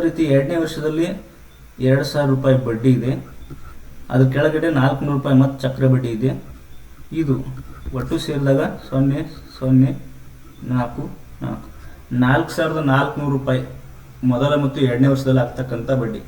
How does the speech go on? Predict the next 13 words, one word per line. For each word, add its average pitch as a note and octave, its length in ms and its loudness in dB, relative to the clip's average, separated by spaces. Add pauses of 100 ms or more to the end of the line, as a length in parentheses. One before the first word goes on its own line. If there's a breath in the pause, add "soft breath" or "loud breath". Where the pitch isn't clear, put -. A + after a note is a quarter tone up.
(320 loud breath)
ಈ F#3+ 180 4
ಬಡ್ಡಿಗೆ D#3+ 400 4
ನಾವೇನ್ D3+ 320 2
ನೋಡ್ಕೋಬೇಕಂದ್ರೆ, C3 640 4
ಈಗ C3 200 4
ಇಪ್ಪತ್ತು C3+ 300 0
ಪರ್ಸೆಂಟ್ C3 320 4
ಬಡ್ಡಿಯನ್ನ C3 340 4
ಲೆಕ್ಕ C3 300 2
ಮಾಡಿ C3 240 6
ಮೂರನೇ C3 300 4
ವರ್ಷದಲ್ಲಿ C3+ 340 2
ಬರ್ಕೋಬೇಕು. B2+ 440 -6